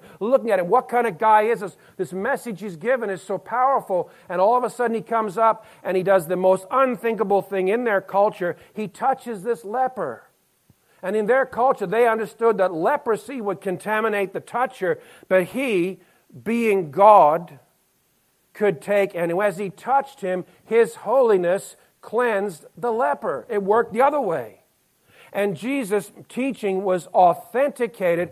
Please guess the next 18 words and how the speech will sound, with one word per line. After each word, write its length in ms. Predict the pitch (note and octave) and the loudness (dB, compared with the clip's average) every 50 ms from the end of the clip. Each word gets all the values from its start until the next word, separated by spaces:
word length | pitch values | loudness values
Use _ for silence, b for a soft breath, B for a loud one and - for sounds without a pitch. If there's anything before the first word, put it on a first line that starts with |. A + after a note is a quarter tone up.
| B B B B | B B B B
by 220 | - F3 F3 F3 E3+ | 4 6 6 6 6
this 260 | D#3+ G#3+ A#3 A3+ - | 4 2 2 2 0
man 380 | G3+ G3+ G3 F#3+ F#3+ F#3+ F#3 D#3+ | -2 0 2 2 2 2 0 -2
being, 320 | E3 F3 F3 E3+ D#3+ D3 b b b b b | -2 -2 0 0 -2 -4 b b b b b
uh, 180 | - C#3 B2 A#2 | -6 -4 -4 -4
cleansed 540 | - - - - G3+ A#3+ C4 C4 A#3+ F3 - | -4 -8 -2 2 4 4 4 4 2 -2 -2
of 120 | A#3+ A3 | -2 0
his 180 | A3+ G#3+ F#3 F3+ | 0 -2 -2 -2
leprosy. 800 | G3+ G#3+ A#3 A#3+ A#3 G#3+ G#3 F#3+ - - F3 C#3 A#2+ G#2 - _ _ _ _ _ _ _ _ _ _ _ _ _ _ | -2 0 0 0 -2 -4 -8 -8 -8 -10 -10 -10 -10 -12 -16 _ _ _ _ _ _ _ _ _ _ _ _ _ _
And 220 | - F#3+ G3 G3+ G3 | -2 0 0 0 0
a 80 | F#3 | -2
great 440 | D#3+ C#3 D3 G3+ A#3 A#3 A3+ A#3 - | -4 -4 -2 0 2 2 2 0 0
illustration 800 | - A3 A3 A3+ G#3 - - - G#3+ G#3+ G#3+ G#3+ - - G#3 G3+ | -2 -2 -2 -2 -2 -4 -8 -8 -6 -4 -4 -6 -6 -6 -6 -4
was 160 | G3 G3 F3 D#3 | -4 -6 -6 -8
given 400 | - C4+ D4 C4 A3+ F3 D#3 b b b b | -8 -8 -8 -6 -6 -8 -8 b b b b
that 180 | F#3 F#3 E3+ | 0 0 0
Jesus 720 | C#3+ B2+ D#3 G#3+ A#3+ B3+ B3 F#3 D#3+ G3 G3+ G3 - - _ _ | 0 -6 -4 -2 -2 -2 -2 -2 -2 -4 -4 -4 -6 -12 _ _
has 300 | _ - F#3 F#3 F3+ - | _ 2 2 2 2 0